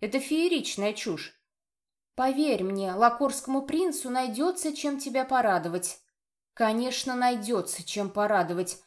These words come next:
Он же про себя и говорил. Тот и его кузен так странно смотрел на Фьюри при этих его словах,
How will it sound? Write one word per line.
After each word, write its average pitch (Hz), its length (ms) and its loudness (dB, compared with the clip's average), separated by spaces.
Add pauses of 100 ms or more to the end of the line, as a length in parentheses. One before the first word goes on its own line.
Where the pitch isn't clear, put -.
(180)
Он 226 160 2
же 247 100 2
про 269 180 0
себя 285 400 4
и 202 100 2
говорил. 226 640 4 (340)
Тот 277 200 2
и 320 60 4
его 320 180 2
кузен 330 380 4
так 254 180 0
странно 285 460 2
смотрел 254 480 0
на 254 180 0
Фьюри 277 480 2
при 254 300 -2
этих 254 240 -4
его 269 240 0
словах, 269 600 2